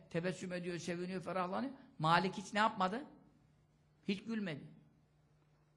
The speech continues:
Selamını aldı, merhaba dedi, bir şey yok. Resulullah sallallahu aleyhi ve sellem de Hazreti Cibril'e sordu. "Mali era Maliken abisa."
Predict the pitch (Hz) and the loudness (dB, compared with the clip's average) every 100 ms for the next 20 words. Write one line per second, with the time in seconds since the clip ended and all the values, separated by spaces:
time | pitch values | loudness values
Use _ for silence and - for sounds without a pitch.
0 | _ _ - 180 190 185 202 185 165 190 | _ _ -2 4 6 6 6 6 6 6
1 | 196 175 165 160 151 151 208 - 226 - | 6 6 6 6 4 2 -2 -4 -8 -8
2 | - - - 156 190 196 190 196 190 185 | -16 -16 -4 -4 2 2 4 2 4 4
3 | 190 190 202 180 175 180 185 175 185 190 | 4 0 2 2 2 0 -2 0 -2 0
4 | 190 185 196 214 220 - - - _ _ | 0 0 0 -2 -4 -14 -20 -20 _ _
5 | _ _ _ _ _ _ _ _ _ _ | _ _ _ _ _ _ _ _ _ _
6 | - - _ _ 175 220 214 202 185 196 | -20 -20 _ _ 10 10 10 4 4 6
7 | 196 170 - - _ _ 175 190 180 196 | 6 6 -2 -18 _ _ 8 8 6 2
8 | 180 156 - - - _ _ 139 196 208 | 0 -2 -12 -20 -20 _ _ 4 6 6
9 | 175 185 170 | 4 2 2